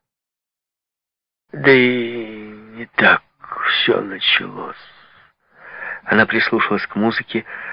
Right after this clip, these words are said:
опять приблизившейся к дому. Что это такое? А, ничего, ничего. На клозет выехали разукрашенные цветами колесницы,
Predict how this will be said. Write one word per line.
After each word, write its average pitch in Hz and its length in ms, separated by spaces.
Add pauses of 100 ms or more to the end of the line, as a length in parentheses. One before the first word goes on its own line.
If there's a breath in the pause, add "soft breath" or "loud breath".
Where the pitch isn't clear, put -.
опять 104 460
приблизившейся 90 840
к 85 80
дому. 78 260
Что - 240
это 202 160
такое? - 540 (840 soft breath)
А, 180 40 (160)
ничего, 185 440
ничего. - 460 (840)
На 110 160
клозет 107 540
выехали 92 460 (320 loud breath)
разукрашенные 95 640
цветами 87 420
колесницы, 123 760